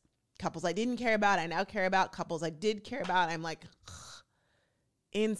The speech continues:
you need to turn it on. You need to turn that, mm, on, okay? We'll talk about it tomorrow. All right, you have a great day. Go be great, and I can't wait to see you mañana. Thanks for watching. Please, if you have any questions or any comments, I'd love for you to pop them in the chat.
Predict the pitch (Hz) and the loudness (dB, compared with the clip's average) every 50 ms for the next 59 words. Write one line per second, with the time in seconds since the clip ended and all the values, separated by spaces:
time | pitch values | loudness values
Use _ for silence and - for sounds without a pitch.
0 | - _ - 196 202 190 190 190 180 170 160 156 156 - 151 120 131 110 104 - | -6 _ -8 -4 -2 -2 -2 -2 -2 -2 -4 -4 -6 -6 -10 -10 -10 -10 -12 -12
1 | - - 113 - _ _ - - 175 180 175 175 180 170 - 165 143 127 120 113 | -14 -14 -16 -20 _ _ -12 -10 -8 -6 -4 -6 -6 -6 -6 -8 -8 -8 -8 -10
2 | 85 - _ _ _ - 151 131 - - - - - - - - 131 143 _ _ | -10 -12 _ _ _ -18 -18 -18 -18 -20 -20 -18 -18 -18 -18 -20 -20 -20 _ _
3 | - 165 151 160 170 - _ _ _ _ _ _ - - 170 180 175 180 156 - | -6 -6 -6 -6 -8 -14 _ _ _ _ _ _ -10 -6 -6 -4 -2 -2 -4 -4
4 | - 147 135 117 - - - 139 - - - - _ _ _ _ _ _ _ _ | -4 -6 -6 -6 -8 -10 -12 -12 -12 -12 -14 -16 _ _ _ _ _ _ _ _
5 | _ - - - _ - 180 185 175 160 156 - - 165 185 196 208 208 208 226 | _ -20 -20 -16 _ 0 2 4 4 4 2 0 -4 -6 -6 -4 -4 -6 -8 -10
6 | 220 - - 170 160 160 - - - 170 147 147 147 151 - 156 156 160 196 202 | -12 -8 -8 -6 -6 -6 -8 -8 -6 -4 -4 -4 -4 -6 -6 -6 -6 -4 -6 -8
7 | - 175 175 170 175 - - 185 180 180 202 - 226 202 226 208 - 285 285 262 | -4 -2 -2 -2 -2 -4 -8 -14 -12 -12 -12 -12 -12 -14 -14 -14 -12 -10 -8 -8
8 | 214 226 254 277 - _ - 262 277 285 294 285 302 330 381 381 247 220 233 254 | -8 -10 -10 -12 -16 _ -12 -12 -12 -10 -12 -12 -12 -12 -10 -10 -8 -8 -8 -8
9 | 262 - - - - 247 254 262 - - 339 339 269 208 165 156 170 - 214 233 | -10 -12 -10 -2 0 0 0 0 -4 -4 -4 0 2 0 0 0 -2 -6 -6 -6
10 | 233 220 - - - 233 226 226 233 247 233 233 214 247 233 233 214 - - 208 | -6 -6 -8 -10 -8 -6 -6 -4 -4 -4 -4 -4 -4 -2 -2 -2 -4 -4 -6 -8
11 | 180 185 - 208 196 180 185 190 180 175 - - 190 180 185 180 175 - _ _ | -8 -6 -6 -8 -6 -4 -4 -4 -4 -4 -6 -8 -6 -4 -2 -2 -4 -4 _ _
12 | - - - - - 180 185 175 175 175 175 202 185 180 185 175 _ _ _ - | -20 -20 -16 -8 -6 -6 -2 0 -2 -2 0 -2 -4 -4 -4 -8 _ _ _ -6
13 | - 180 - - 180 175 165 156 143 - - - 202 190 196 - - | -6 -6 -6 -6 -10 -8 -8 -8 -8 -8 -4 -2 0 2 0 0 -2